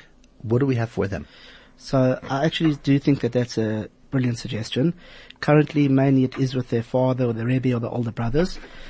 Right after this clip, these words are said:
Speaker 2: Um, we haven't quite defined, um, exactly that part of it, but I actually think that's a great initiative. So after the show, Yehuda and myself <laughs> will be taking a look at that, because I think that's an important aspect as well, so that there is that sense of belonging,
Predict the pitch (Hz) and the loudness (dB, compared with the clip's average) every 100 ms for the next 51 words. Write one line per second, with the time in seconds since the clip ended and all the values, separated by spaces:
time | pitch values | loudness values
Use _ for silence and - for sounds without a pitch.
0 | - - - 135 127 120 117 123 123 147 | -20 -20 -8 -2 0 0 -2 -2 0 0
1 | 147 143 131 - 120 151 135 123 110 110 | 0 0 0 -2 -4 -2 0 -2 -4 -6
2 | - - - 127 120 113 110 107 - - | -12 -16 -6 -2 0 -2 -2 -6 -8 -18
3 | - 123 117 120 120 - 113 113 113 - | -18 -14 -6 -4 -4 -6 -4 -4 -6 -2
4 | 135 123 120 110 - 117 - 117 110 - | 0 0 -4 -6 -6 -6 -6 -8 -8 -6
5 | - 117 120 117 113 - 107 - 117 - | -6 -4 -6 -6 -8 -8 -8 -6 -6 -4
6 | 113 117 113 - - - - - - - | -4 -4 -6 -8 -10 -18 -20 -20 -20 -16
7 | - 143 143 - - 123 - 113 120 - | -8 -6 -6 -8 -10 -10 -8 -6 -2 -2
8 | 120 113 - 123 123 120 110 110 110 139 | 0 -2 -6 -6 -2 -2 -2 -4 -6 -8
9 | - - - 120 - - - - 123 123 | -10 -12 -8 -8 -8 -12 -14 -8 -2 2
10 | 117 120 120 - - 139 127 123 127 139 | 4 2 2 -4 -4 -2 0 2 0 2
11 | 139 107 98 - - 117 110 120 117 117 | 0 -2 -6 -12 -8 -6 -4 -4 -2 -4
12 | - 117 110 - 117 120 113 - 117 113 | -2 -2 -2 -4 -6 -6 -8 -8 -8 -6
13 | 110 120 101 - 98 104 - 110 110 107 | -4 -4 -6 -8 -8 -8 -8 -8 -8 -8
14 | 107 107 104 113 113 104 98 | -8 -6 -6 -6 -4 -6 -8